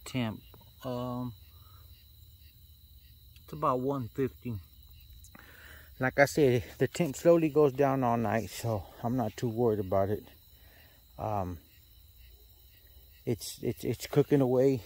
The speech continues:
and it's gonna be done in the morning. So, but yeah, e-, e-, every, everybody's asleep right now, guys.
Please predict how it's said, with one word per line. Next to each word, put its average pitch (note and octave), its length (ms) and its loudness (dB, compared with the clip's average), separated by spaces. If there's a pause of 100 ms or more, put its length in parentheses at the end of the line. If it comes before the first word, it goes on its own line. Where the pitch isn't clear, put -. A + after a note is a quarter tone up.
(140)
and A2 160 -2
it's A2+ 120 0
gonna A#2 180 -2
be A2+ 100 -2
done A2+ 200 0
in G#2+ 80 -2
the G2+ 80 -4
morning. G2 440 -4
So, F#2 260 -8 (840)
but B2 100 -6
yeah, C3+ 240 0 (160)
e-, C3+ 60 -4
e-, C#3 340 -2
every, D#3+ 340 2
everybody's D3 540 -2
asleep A#2+ 340 -4
right G#2+ 160 2
now, G#2+ 220 0
guys. G2 420 -2